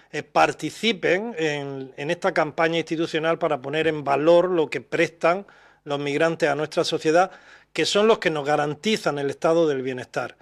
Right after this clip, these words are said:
Esta moción ha sido rechazada porque, evidentemente, como he dicho antes, la ultraderecha y especialmente Vox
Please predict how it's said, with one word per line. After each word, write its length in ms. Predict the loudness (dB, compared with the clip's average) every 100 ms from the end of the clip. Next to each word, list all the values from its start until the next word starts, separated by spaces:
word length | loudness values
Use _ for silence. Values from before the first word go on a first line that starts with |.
| _ _ _ _
Esta 220 | -2 2
moción 520 | 2 2 2 2 0 -6
ha 100 | -4
sido 340 | 0 0 0
rechazada 760 | 0 -2 0 -2 2 2 2 0
porque, 340 | -6 -4 -4
evidentemente, 840 | -4 0 0 2 2 2 0 -2 -4
como 140 | -2
he 60 | -4
dicho 200 | -2 -2
antes, 220 | -2 -2
la 120 | -4
ultraderecha 680 | -6 -6 -4 -2 0 0 0
y 40 |
especialmente 680 | -4 -6 -6 -6 -6 -8 -10
Vox 580 | -6 0 0 0 -10